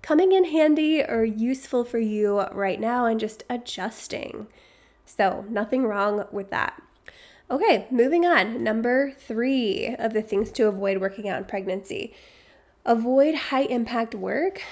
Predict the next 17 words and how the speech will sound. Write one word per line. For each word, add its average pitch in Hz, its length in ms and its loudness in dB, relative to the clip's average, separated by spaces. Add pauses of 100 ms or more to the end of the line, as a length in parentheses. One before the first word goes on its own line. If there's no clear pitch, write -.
(120)
after 226 520 0
the 220 160 0
second 196 540 -4
trimester. - 800 -6 (240)
What 220 200 -2
is 247 120 2
high 220 160 -4
impact 214 440 -6
work? - 320 -8
So 226 140 -4
high 262 160 -2
impact 302 420 -2
work 226 220 -2
is 220 420 0 (500)
anything 233 380 2
where 208 100 2
you're 196 340 -4